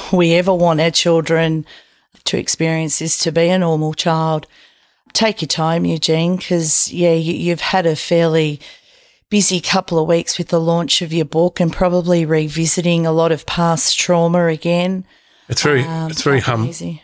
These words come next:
Speaker 2: it's very humbling for me to, um,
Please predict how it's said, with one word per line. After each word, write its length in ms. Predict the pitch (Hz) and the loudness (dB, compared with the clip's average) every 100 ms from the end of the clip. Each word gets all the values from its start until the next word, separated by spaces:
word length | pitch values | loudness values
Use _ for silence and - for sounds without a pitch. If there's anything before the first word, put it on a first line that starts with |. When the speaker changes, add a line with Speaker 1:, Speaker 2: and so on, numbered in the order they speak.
| - | -8
Speaker 2:
it's 140 | - | -4
very 180 | 127 113 | 0 0
humbling 480 | 104 98 98 98 101 | 0 0 0 -2 -4
for 140 | - | -2
me 260 | 90 85 90 | -2 0 -2
to, 720 | - - 92 90 85 90 113 _ _ _ - | -4 0 2 2 -2 -4 -8 _ _ _ -2
um, 540 | 98 90 - - 104 | 0 0 -4 -8 -14